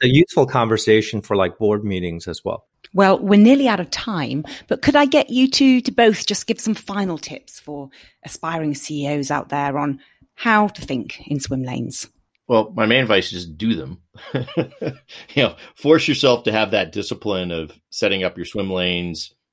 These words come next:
Speaker 3: setting your goals, working backwards, and then using it, and paying attention to how you spend your time as C E O. It's harder than I thought to have a system view, but it's really critical for the C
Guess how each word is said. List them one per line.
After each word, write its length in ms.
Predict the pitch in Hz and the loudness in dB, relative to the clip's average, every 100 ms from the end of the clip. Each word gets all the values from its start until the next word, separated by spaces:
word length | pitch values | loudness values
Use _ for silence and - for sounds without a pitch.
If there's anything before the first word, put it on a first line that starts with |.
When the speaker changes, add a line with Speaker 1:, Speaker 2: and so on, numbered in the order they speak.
| _ _ _ | _ _ _
Speaker 3:
setting 240 | - 104 98 | -8 -4 -2
your 120 | 87 | 0
goals, 460 | 98 92 85 87 - | 2 4 4 -2 -4
working 380 | 95 92 95 | -4 -4 -4
backwards, 600 | 90 87 82 90 82 80 | -2 -2 -2 -4 -6 -6
and 100 | 82 | -8
then 180 | 78 76 | -8 -8
using 340 | 80 87 80 73 | -8 -8 -8 -10
it, 200 | 71 _ _ - _ - | -12 _ _ -20 _ -2
and 100 | - | 2
paying 160 | 165 | 2
attention 340 | 143 131 123 110 | 2 2 2 2
to 60 | |
how 60 | 95 | 2
you 80 | 90 | 2
spend 240 | - 98 | 0 -2
your 100 | 82 | -2
time 280 | 82 90 85 | -2 -2 -2
as 120 | 76 | -4
C 160 | - - 73 | -6 -6 -2
E 60 | |
O. 220 | 78 69 - _ _ _ - | -2 -2 -8 _ _ _ -6
It's 140 | 131 - | -4 -2
harder 440 | 170 185 190 185 | 2 2 4 0
than 320 | 139 131 123 | 2 2 4
I 140 | 113 98 | 2 0
thought 460 | - 107 98 85 | -2 2 2 0
to 60 | 90 | -4
have 140 | 85 | -4
a 40 | 80 | -4
system 420 | - 87 117 110 | -6 -6 -6 -6
view, 260 | 117 135 | -4 -4
but 140 | 120 95 | -6 -8
it's 180 | 92 - | -10 -8
really 220 | 131 110 | -4 -4
critical 480 | - 107 98 85 78 | -4 -6 -6 -6 -8
for 100 | 78 | -8
the 80 | |
C 240 | 67 87 | -10 -8